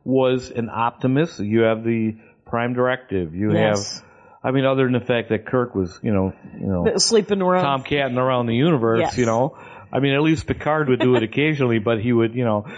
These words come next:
Speaker 1: he would think about it beforehand.
Speaker 2: Right.
Speaker 1: But
Speaker 2: He would have to
Speaker 1: Picard,
Speaker 2: be convinced. He was
Speaker 1: hell,
Speaker 2: more of a shy virgin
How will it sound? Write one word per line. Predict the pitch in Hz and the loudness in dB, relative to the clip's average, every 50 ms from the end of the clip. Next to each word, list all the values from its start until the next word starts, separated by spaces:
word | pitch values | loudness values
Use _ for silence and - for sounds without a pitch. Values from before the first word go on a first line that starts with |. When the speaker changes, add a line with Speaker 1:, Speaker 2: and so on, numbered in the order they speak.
| - - - | -20 -20 -12
Speaker 1:
he | _ - 156 | _ 0 4
would | 143 123 117 104 - | 4 4 4 2 -2
think | - 170 185 - | -2 -2 -2 0
about | 139 110 110 107 107 | 0 0 0 2 0
it | 104 104 | 0 0
beforehand. | 107 104 104 - 147 151 143 120 117 107 98 92 98 - - - - - - - - - | -2 -4 -2 0 0 0 2 0 0 0 0 -2 -2 -6 -10 -20 -20 -20 -20 -18 -6 -4
Speaker 2:
Right. | 349 359 254 226 190 165 170 - - | -2 0 2 2 0 0 -2 -2 -2
Speaker 1:
But | - 139 127 | -2 -2 0
Speaker 2:
He | - - - 359 | 0 2 2 2
would | 359 349 | 4 4
have | 147 180 | 2 2
to | 190 170 131 | 2 2 2
Speaker 1:
Picard, | - | 2
Speaker 2:
be | 285 254 | 2 0
convinced. | - 269 240 208 196 226 208 180 175 - - | 0 0 0 2 2 2 2 2 0 -2 -2
He | - 240 | 0 0
was | 147 117 | 0 0
Speaker 1:
hell, | 110 247 | 2 2
Speaker 2:
more | 277 285 269 | 2 2 2
of | 240 202 | 2 2
a | |
shy | 202 - - 233 220 202 196 185 | 0 0 0 2 2 2 2 2
virgin | 165 180 190 190 185 165 175 165 156 147 | 2 2 2 2 2 0 -2 -4 -4 -6